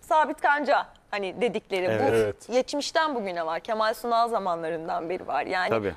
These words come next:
Speaker 1: o zaman da bizim için Şaban ismi
Speaker 3: Oflu Hoca
Speaker 1: oluşmuştu.
Speaker 3: Çetin Altay geldiğinde o da
Speaker 1: Oflu
Speaker 3: öyle
Speaker 1: Hoca
Speaker 3: Oflu
Speaker 1: olmuştu
Speaker 3: Hoca
Speaker 1: Çetin
Speaker 3: üstüne
Speaker 1: Altay.
Speaker 3: yapıştırdı.
Speaker 1: Aynen.
Speaker 2: Tabii, tabii.
Speaker 1: Bu, bu, bu örnekleri arttırabiliriz. Bazen o kişilerin isimlerini unutuyoruz.
Speaker 3: Ama güzel.
Speaker 1: "Aa."
Speaker 2: Aynen.
Speaker 1: diyoruz hemen o ismi.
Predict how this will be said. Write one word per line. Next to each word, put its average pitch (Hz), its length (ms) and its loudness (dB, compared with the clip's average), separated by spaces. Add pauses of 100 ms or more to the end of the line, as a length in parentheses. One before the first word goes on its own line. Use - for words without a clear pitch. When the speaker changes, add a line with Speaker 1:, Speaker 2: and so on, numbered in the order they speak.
Speaker 1:
o 254 100 2
zaman 220 360 0
da 208 120 -2
bizim 214 200 -4
için 208 240 -6
Şaban 214 560 2 (420)
ismi 185 440 -6
Speaker 3:
Oflu 131 180 4 (100)
Hoca - 40 8
Speaker 1:
oluşmuştu. 120 420 2
Speaker 3:
Çetin 117 140 0
Altay 117 300 4
geldiğinde 120 380 6
o 127 40 6
da 277 40 6
Speaker 1:
Oflu 262 80 8
Speaker 3:
öyle - 80 6
Speaker 1:
Hoca 123 100 4
Speaker 3:
Oflu 220 160 6
Speaker 1:
olmuştu - 220 2
Speaker 3:
Hoca 123 100 4 (140)
Speaker 1:
Çetin - 120 -8
Speaker 3:
üstüne - 180 2
Speaker 1:
Altay. 226 200 0
Speaker 3:
yapıştırdı. - 160 0
Speaker 1:
Aynen. 247 340 2
Speaker 2:
Tabii, - 0 -
tabii. 254 260 2 (120)
Speaker 1:
Bu, 247 100 0
bu, 220 60 -4 (160)
bu 269 140 4
örnekleri 294 340 0
arttırabiliriz. 285 680 -2 (240)
Bazen 311 320 2
o 294 100 -4
kişilerin 302 340 -4
isimlerini 294 680 -4
unutuyoruz. 233 560 2
Speaker 3:
Ama 196 140 4
güzel. 139 300 2 (140)
Speaker 1:
"Aa." 277 60 4 (260)
Speaker 2:
Aynen. 294 120 0
Speaker 1:
diyoruz 294 300 -2
hemen 302 220 -2
o 285 100 0
ismi. 254 360 -4